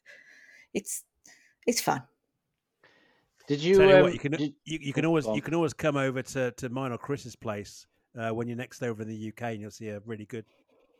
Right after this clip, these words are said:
Speaker 3: reality show going on in real time.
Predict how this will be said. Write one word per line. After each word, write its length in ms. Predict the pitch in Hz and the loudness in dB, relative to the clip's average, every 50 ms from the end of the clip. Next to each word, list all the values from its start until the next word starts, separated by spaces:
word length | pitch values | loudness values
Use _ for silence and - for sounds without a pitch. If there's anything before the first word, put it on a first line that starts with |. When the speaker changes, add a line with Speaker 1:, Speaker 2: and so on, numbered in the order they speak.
| _ _ 117 | _ _ -10
Speaker 3:
reality 340 | 120 117 110 110 - - | -8 -6 -6 -8 -8 -10
show 320 | 107 - - 107 104 101 98 - _ _ _ _ _ _ _ _ _ _ _ _ - | -14 -10 -8 -8 -8 -8 -10 -14 _ _ _ _ _ _ _ _ _ _ _ _ -12
going 240 | 123 113 113 110 110 | -10 -8 -8 -8 -10
on 240 | 107 107 98 98 95 _ _ _ _ _ _ _ _ _ _ _ - | -10 -12 -14 -16 -20 _ _ _ _ _ _ _ _ _ _ _ -20
in 100 | 113 110 | -14 -12
real 200 | 113 120 113 110 - | -10 -10 -10 -10 -12
time. 320 | _ 117 110 104 101 | _ -12 -12 -12 -12